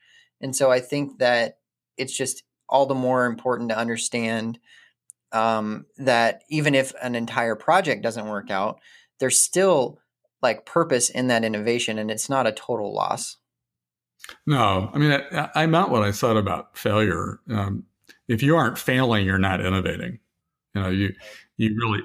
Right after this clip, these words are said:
Speaker 2: you really have to be willing to say, "We're not quite there yet."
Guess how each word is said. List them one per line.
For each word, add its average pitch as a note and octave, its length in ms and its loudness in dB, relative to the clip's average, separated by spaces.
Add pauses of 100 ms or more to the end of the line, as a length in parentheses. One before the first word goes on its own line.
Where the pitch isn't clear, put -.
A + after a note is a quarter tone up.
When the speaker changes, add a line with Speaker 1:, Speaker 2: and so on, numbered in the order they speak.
Speaker 2:
you A2+ 140 0
really G#2+ 260 4
have G2 340 0
to G#2+ 100 -2
be F#2 340 -2 (420)
willing G#2+ 280 2
to G2+ 80 0
say, G2+ 200 0
"We're F#2+ 160 2
not G2 180 0
quite F#2 320 -2
there F#2+ 220 4
yet." D#2+ 360 0